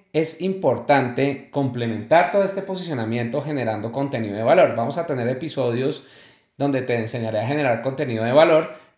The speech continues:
pero por ahora ten presente que hay que ir generando contenido de valor. Y no hay contenido que guste más en LinkedIn, y te lo vengo a confesar acá, que el contenido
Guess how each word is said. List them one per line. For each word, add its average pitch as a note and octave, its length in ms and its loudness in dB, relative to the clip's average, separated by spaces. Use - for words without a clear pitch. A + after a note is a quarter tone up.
pero F#3 320 8
por G3+ 160 8
ahora D#3+ 400 10
ten B2 180 0
presente C#3 480 0
que - 80 -2
hay C3+ 140 2
que C3+ 120 0
ir C3 140 0
generando A2+ 460 0
contenido A#2 480 -2
de A#2 60 2
valor. A#2+ 340 0
Y C3 120 -4
no D3 200 2
hay D#3+ 120 -2
contenido D3+ 640 -4
que D3 120 -8
guste A2 320 -8
más C3 300 -4
en C3+ 160 -2
LinkedIn, D#3+ 600 -4
y A2+ 200 -14
te G2+ 120 -6
lo F2 340 -8
vengo A2 260 -4
a A#2 60 -2
confesar B2+ 400 -6
acá, D#3 280 -8
que D#3+ 260 0
el A#2+ 100 -4
contenido A#2 720 -4